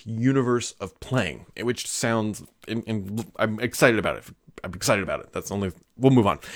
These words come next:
Uh, Redfall looked pretty good too. It's not always my type of game, but at least they're showing it off, and so it looks pretty good for the people who like that type of a genre. Uh, Diablo looked solid. I did get a chuckle out of the fact that they say, "Hey, look, crossplay is enabled between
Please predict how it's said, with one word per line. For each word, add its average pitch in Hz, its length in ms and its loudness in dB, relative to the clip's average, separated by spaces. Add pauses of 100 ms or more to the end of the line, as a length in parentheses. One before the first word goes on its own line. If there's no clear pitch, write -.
(160)
Uh, 135 140 10
Redfall 208 420 8
looked 202 180 6
pretty 185 140 2
good 175 140 4
too. 185 80 4
It's 180 120 0
not 240 160 0
always 202 220 6
my 160 100 4
type 156 220 2
of 147 60 -2
game, 139 180 2
but 123 180 0
at 139 80 0
least 139 200 4
they're 139 100 2
showing 127 240 2
it 117 100 4
off, 113 220 4
and 110 100 -6
so 107 180 2
it 104 200 0
looks 123 220 0
pretty 123 180 0
good 110 160 2
for - 100 -6
the 98 120 -4
people 104 240 -6
who 95 100 -6
like 98 200 -2
that - 140 -6
type 92 200 -6
of 82 100 -10
a 90 60 -6
genre. 175 420 6 (380)
Uh, 107 180 4
Diablo 135 640 4 (280)
looked - 260 -6 (120)
solid. 127 480 8 (140)
I 120 60 2
did 135 140 4
get 143 120 6
a 123 40 4
chuckle 135 440 -2 (220)
out 120 260 2
of 113 160 0
the 117 80 0
fact 113 300 2
that 117 60 0
they 110 60 2
say, 117 140 -4
"Hey, 139 120 0
look, 202 200 4
crossplay 156 640 4
is 135 180 2
enabled 135 320 4
between 104 400 4